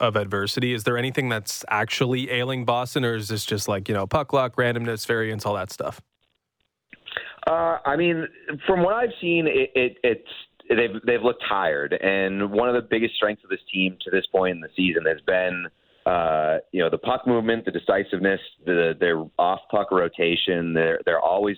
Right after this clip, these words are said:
Speaker 2: moving. And, and in the past couple of games, uh, the last few especially, there just hasn't been that, uh, that off-puck rotation. And there's just a lot of standing around, a lot of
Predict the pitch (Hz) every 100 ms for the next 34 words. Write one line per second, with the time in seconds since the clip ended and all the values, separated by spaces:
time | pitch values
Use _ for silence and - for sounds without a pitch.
0 | 82 85 85 87 82 78 80 76 82 80
1 | 80 - 92 92 87 98 107 - 113 95
2 | 85 87 90 82 80 78 - - - -
3 | 87 82 85 90 101 107 - 95 90 80
4 | - 80 - 82 73 71 - _ _ -
5 | 107 110 - 104 117 127 117 107 85 -
6 | 87 87 82 85 90 - 101 87 78 -
7 | 80 92 131 143 139 - 87 85 80 82
8 | - 87 85 95 82 80 85 98 - 107
9 | 101 98 87 80 80 78 78 78 _ _
10 | _ 80 82 90 98 95